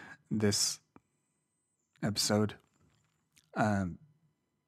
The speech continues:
I don't. I mean, I just wanna hear your stories. I know that this,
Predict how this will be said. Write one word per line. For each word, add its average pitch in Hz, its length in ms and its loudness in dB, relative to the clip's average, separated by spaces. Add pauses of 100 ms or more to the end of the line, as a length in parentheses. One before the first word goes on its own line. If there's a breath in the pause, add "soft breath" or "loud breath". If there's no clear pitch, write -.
(920)
I 110 100 0
don't. 110 320 2 (260)
I - 40 -6
mean, 104 320 -4 (140)
I 113 100 2
just 107 220 0
wanna 113 160 0
hear 107 200 -2
your 104 120 2
stories. - 520 -6 (2000 loud breath)
I 127 120 2
know 104 160 4
that 101 140 2
this, - 300 2